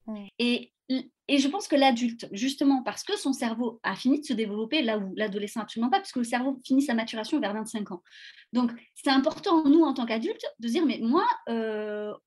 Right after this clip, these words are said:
Speaker 2: en fait, j'ai la capacité, euh, cérébrale aussi de pouvoir effectivement m'autoréguler et de prendre de la distance face à cette situation. C'est-à-dire qu'en fait, ce n'est pas moi l'adolescent,
Speaker 1: Hmm.
Speaker 2: <laughs> je suis adulte dans cette situation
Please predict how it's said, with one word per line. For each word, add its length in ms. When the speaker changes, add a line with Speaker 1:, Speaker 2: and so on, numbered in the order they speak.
Speaker 2:
en 80
fait, 300
j'ai 260
la 140
capacité, 800
euh, 160
cérébrale 880
aussi 560
de 140
pouvoir 340
effectivement 540
m'autoréguler 840
et 80
de 120
prendre 280
de 40
la 160
distance 720
face 240
à 80
cette 180
situation. 540
C'est-à-dire 520
qu'en 120
fait, 200
ce 60
n'est 160
pas 100
moi 280
l'adolescent, 560
Speaker 1:
Hmm. 100
Speaker 2:
<laughs> 120
je 120
suis 180
adulte 380
dans 120
cette 200
situation 520